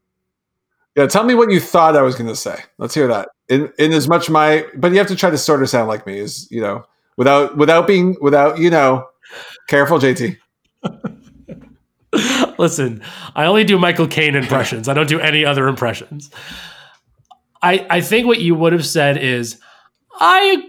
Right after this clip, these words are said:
Speaker 2: agree, sort of, but she's more of a bad guy that does some good than a good guy that does some bad." That's what I think you would have said.
Speaker 1: So, so what you're saying is she kills,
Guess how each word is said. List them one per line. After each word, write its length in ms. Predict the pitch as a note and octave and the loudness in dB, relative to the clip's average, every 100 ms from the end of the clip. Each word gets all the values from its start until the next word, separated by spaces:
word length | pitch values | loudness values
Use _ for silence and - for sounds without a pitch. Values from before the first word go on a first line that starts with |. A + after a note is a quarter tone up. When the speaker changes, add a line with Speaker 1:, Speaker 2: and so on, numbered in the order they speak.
| - | -10
Speaker 2:
agree, 520 | D#4 E4 E4+ D#4 C#4 | -2 0 2 4 2
sort 460 | - - D4+ C#4+ | -2 -2 4 4
of, 200 | B3 G#3+ | 4 0
but 160 | F3 F#3+ | -2 -4
she's 220 | G3 D#3+ | -4 -6
more 420 | E3+ A3+ B3+ C4+ | -4 0 2 4
of 120 | B3+ G#3 | 4 0
a 60 | |
bad 460 | F3 C#3+ F#3 F#3+ F#3 | -2 0 2 2 2
guy 380 | D#3+ D3 C#3+ C3+ | 2 2 2 0
that 180 | C3+ B2+ | -2 -2
does 260 | C#3+ C#3 | -2 -2
some 280 | - D#3+ D#3 | 0 0 0
good 280 | C#3+ C#3+ A#2+ | 0 0 0
than 120 | B2+ | -4
a 60 | B2+ | -4
good 300 | G#2 D#3+ C#3+ | 0 0 2
guy 280 | C3 B2+ | 0 0
that 160 | A#2 A2+ | -2 -4
does 260 | C3 A#2+ - | -4 -4 -4
some 240 | A#2+ G#2+ | -4 -6
bad." 280 | G#2+ F2 F2 _ - | -8 -12 -16 _ -2
That's 220 | D#3+ D#3 | -2 0
what 80 | C#3+ | 0
I 60 | |
think 200 | A#2+ A#2+ | -2 -4
you 60 | A2 | -8
would 80 | G2 | -14
have 60 | G#2 | -14
said. 200 | - - _ _ _ _ _ _ _ | -16 -18 _ _ _ _ _ _ _
Speaker 1:
So, 300 | - D3+ D3+ C#3+ | -4 -2 -2 -4
so 380 | - D3+ D3+ C#3+ | 0 2 2 0
what 180 | D3+ D#3+ | -4 -2
you're 80 | |
saying 240 | D3 F#3 E3+ | 0 0 0
is 80 | - | -2
she 120 | D3+ | -6
kills, 460 | - A3 F#3 C#3+ | 0 2 2 0